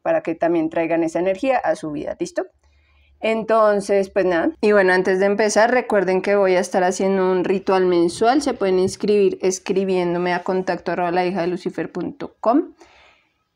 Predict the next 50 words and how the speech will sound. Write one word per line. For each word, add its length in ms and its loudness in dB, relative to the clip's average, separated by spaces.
Y 300 4
hoy 140 2
vamos 340 2
a 40 2
iniciar 380 0
con 140 -4
lo 100 0
que 120 -4
sería 280 0
la 100 -2
carta 440 -2
del 240 -4
sol. 440 -4
Y 180 -8
pues 280 0
antes 340 2
de 60 0
explicarles 640 -2
qué 480 2
es 180 -4
y 100 -8
todo 160 2
lo 120 0
que 100 0
implica, 360 0
quiero 200 -6
que 100 -8
la 140 2
vean, 460 -2
eh, 240 -2
se 120 0
tomen 280 0
un 80 0
momento, 800 0
si 120 -8
quieren 280 0
escriban, 800 2
lo 120 -4
pueden 180 0
dejar 180 0
en 80 -2
los 140 -2
comentarios 460 0
como 180 -4
qué 200 2
es 120 -2
el 160 0
sol 240 -2
para 200 2
mí, 160 -12